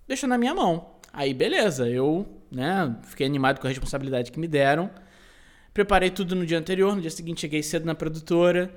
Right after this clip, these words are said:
Peguei todo o material, tinha uma mala de um kit de, de um kit de iluminação, que sem sacanagem, pesava muito. Devia ser quase o meu peso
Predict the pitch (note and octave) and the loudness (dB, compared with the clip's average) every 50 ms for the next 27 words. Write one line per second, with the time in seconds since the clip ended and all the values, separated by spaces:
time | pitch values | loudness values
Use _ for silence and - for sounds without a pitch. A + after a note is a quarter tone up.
0 | - - - - - - - - _ _ _ _ - - - D3 D3+ D3+ D3 E3+ | -18 -20 -20 -20 -20 -20 -20 -20 _ _ _ _ -8 -4 -2 -2 -2 -2 -4 -4
1 | D#3+ D#3+ D#3+ D#3 D#3+ E3 D3+ D#3 D3+ D3+ D3 D3+ - F3 E3+ F3 E3+ D#3+ D3 C#3+ | -4 -4 -4 -4 -2 0 0 2 2 2 2 0 -2 -4 -2 -2 0 0 0 2
2 | D3+ D#3 D3+ C#3+ B2+ B2 B2+ C#3 D3 C#3+ C#3 - - - - D#3+ D#3 D#3 - - | 2 2 2 2 0 0 -2 -4 -6 -6 -6 -10 -16 -18 -14 -14 -14 -14 -14 -14
3 | C#3+ C3+ C3+ C3 D#3 D#3+ D3 D3+ - F#3 F#3+ F#3 E3+ C#3+ C#3+ D#3 D#3 D#3+ D#3 D3+ | -14 -12 -6 -2 -2 -2 -2 -2 -4 -4 -4 -4 -6 -10 -8 -6 -4 -4 -2 -2
4 | D3+ D3 C3+ B2+ - - - D3 C#3+ C3 - D3 D3 - D#3+ D3+ - - - D#3+ | -2 -4 -4 -6 -6 -6 -6 -6 -4 -6 -6 -8 -10 -12 -12 -12 -12 -10 -10 -8
5 | D3 C3+ C3+ C#3 C3 - C#3 C#3 C#3 C#3 C#3+ C#3+ D#3 D3+ D3 C3+ C#3 C#3 C#3+ C#3 | -8 -6 -6 -8 -6 -6 -6 -4 -4 -4 -4 -4 -4 -6 -4 -4 -4 -4 -4 -4
6 | B2+ B2+ - - A#2+ A2+ A#2+ - - C3 C3 C3 C#3+ C#3 - D#3 C#3+ - - D#3 | -6 -6 -8 -8 -10 -10 -10 -12 -10 -10 -6 -6 -6 -6 -6 -8 -8 -4 -2 0
7 | D3+ E3 D#3+ D#3+ D3+ D3 D#3+ E3+ E3+ - - D3+ D#3 D3+ C3+ B2 A#2 A2+ A2+ C3 | 0 0 0 -2 0 0 0 -2 -2 0 0 2 2 2 0 -2 -6 -10 -12 -14